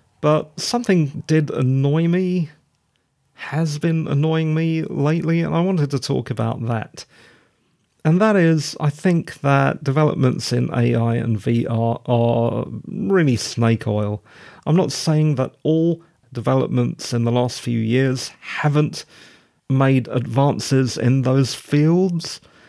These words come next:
but take A I and machine learning, for example.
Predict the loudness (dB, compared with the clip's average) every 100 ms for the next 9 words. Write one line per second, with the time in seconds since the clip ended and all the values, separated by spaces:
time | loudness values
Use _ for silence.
0 | _ _ _ 0 2 2 0 -4 -8 -2
1 | 0 0 0 -8 _ _ _ _ -2 0
2 | 0 0 0 0 0 0 -2 -2 0 0
3 | 0 -2 -4 -2 -2 0 0 -2 -4 -8
4 | -10